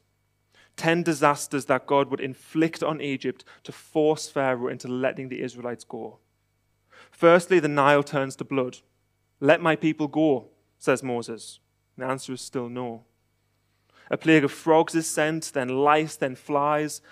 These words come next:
And before every plague, Moses repeats the demand, "Let my people go." And every time, the answer is no. The severity of the plagues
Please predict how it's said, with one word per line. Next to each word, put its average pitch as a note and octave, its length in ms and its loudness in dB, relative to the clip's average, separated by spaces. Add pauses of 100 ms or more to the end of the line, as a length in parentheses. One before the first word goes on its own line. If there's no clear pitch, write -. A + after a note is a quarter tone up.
(140)
And C#3+ 80 -8
before D3+ 300 2
every D#3+ 300 2
plague, D3 400 2
Moses C#3+ 360 -6
repeats D#3+ 400 -8
the D3+ 120 -4
demand, C#3+ 500 -2
"Let D3 300 0
my D3 200 -2
people C#3+ 400 -6
go." C#3 420 -2 (760)
And - 80 -20 (100)
every C#3 340 -4
time, B2+ 460 -6 (440)
the C3 80 -4
answer B2 280 -6
is A#2 120 -12
no. A#2+ 340 -12 (1500)
The C#3+ 80 -2
severity D#3+ 560 4
of C#3+ 120 -4
the C#3+ 60 -6
plagues C#3 520 0